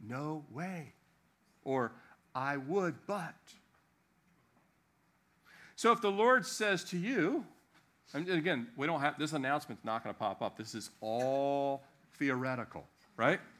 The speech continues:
Right? Although something could happen like that sometime this year, but right now,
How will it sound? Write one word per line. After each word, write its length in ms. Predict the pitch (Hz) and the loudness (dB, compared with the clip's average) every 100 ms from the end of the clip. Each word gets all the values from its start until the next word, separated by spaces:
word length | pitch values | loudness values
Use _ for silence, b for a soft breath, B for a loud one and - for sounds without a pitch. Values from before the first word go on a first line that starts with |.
| - - - - - - - _ _ _ _ _ _ _ _ _ _ _ _ _ _ - | -20 -20 -20 -20 -20 -20 -20 _ _ _ _ _ _ _ _ _ _ _ _ _ _ -14
Right? 200 | 98 135 - _ _ _ _ _ - | -12 -12 -14 _ _ _ _ _ -4
Although 540 | 127 120 117 143 160 - _ | -2 -2 -2 -2 -4 -10 _
something 340 | - 131 127 151 | -6 -4 -4 -6
could 120 | 143 | -4
happen 320 | 131 143 147 | -2 -2 -2
like 180 | 143 147 | -6 -6
that 200 | 143 151 | -10 -10
sometime 520 | - 147 143 143 143 | -8 -8 -4 -4 -4
this 220 | 139 135 | -6 -8
year, 160 | 139 151 | -6 -6
but 160 | 127 107 | -4 -4
right 260 | 110 131 | -2 -2
now, 240 | 123 131 | -2 -2